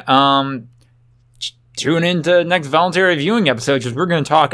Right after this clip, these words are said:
a lot about The Boys, if this is any indication. Um, like, comment, subscribe, yada, yada, yada. Uh,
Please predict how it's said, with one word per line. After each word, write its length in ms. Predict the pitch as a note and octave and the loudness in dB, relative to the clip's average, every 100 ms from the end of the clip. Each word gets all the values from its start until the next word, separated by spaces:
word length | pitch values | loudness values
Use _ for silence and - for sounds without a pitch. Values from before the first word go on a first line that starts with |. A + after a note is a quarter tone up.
| C#3+ | 0
a 140 | A#2+ | 2
lot 400 | A2+ B2 D#3+ E3 | 4 2 4 2
about 420 | D#3 B2 C#3+ D3 C3 | 0 2 4 4 0
The 80 | |
Boys, 460 | B2 C3 E3 C#3 A2+ | 0 2 4 2 0
if 100 | A2 | -6
this 140 | D3 | -6
is 140 | D3+ B2+ | -6 -6
any 220 | A#2 A2 | -6 -6
indication. 600 | G#2 G2+ B2 G#2+ C3 B2 - - - - | -10 -6 -4 -2 -6 -6 -12 -20 -20 0
Um, 800 | C3 B2+ C3 C3 C3+ C3+ C3+ - _ _ _ _ _ _ _ _ - | 4 6 6 4 2 -2 -8 -12 _ _ _ _ _ _ _ _ 0
like, 180 | C#3+ | 0
comment, 240 | C#3 C3 A2+ | 0 -4 -6
subscribe, 600 | A#2 - F3 E3+ E3+ D3+ | -10 -2 0 0 -2 -2
yada, 240 | C3 B2 | -2 -2
yada, 220 | B2 A2+ | -2 -4
yada. 340 | A2+ C3+ D#3+ D#3+ D#3 D#3 D3+ D3+ - | 0 0 2 2 2 2 2 0 -2
Uh, 440 | A#2 A#2 A#2 A#2 | -4 -4 -6 -10